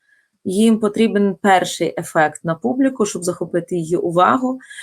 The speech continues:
А й, і в контексті, е, вистав і шоу цього інколи буває і достатньо.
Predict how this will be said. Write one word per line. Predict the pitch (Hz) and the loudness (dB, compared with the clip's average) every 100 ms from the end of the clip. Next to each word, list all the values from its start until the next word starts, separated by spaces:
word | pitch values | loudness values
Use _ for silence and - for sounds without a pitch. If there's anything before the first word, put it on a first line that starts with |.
| - - - | -16 -16 0
А | 202 | 4
й, | 202 | 4
і | - 208 | 4 0
в | 202 | 0
контексті, | 202 202 208 202 - - 190 185 175 | -2 2 0 0 -4 -2 0 2 4
е, | 175 170 - - 180 170 190 | 2 2 0 -2 -2 -2 -2
вистав | 170 185 - 185 160 160 | -2 -4 -2 2 2 0
і | 220 | -4
шоу | 196 - 403 277 | -2 -2 0 0
цього | 233 - 220 226 180 - _ | 0 0 2 0 -2 -10 _
інколи | 233 262 277 254 190 | 4 4 4 2 0
буває | 175 170 175 180 185 | 0 0 2 2 -2
і | 170 | -4
достатньо. | 151 147 - - - | -4 -4 -4 -4 -6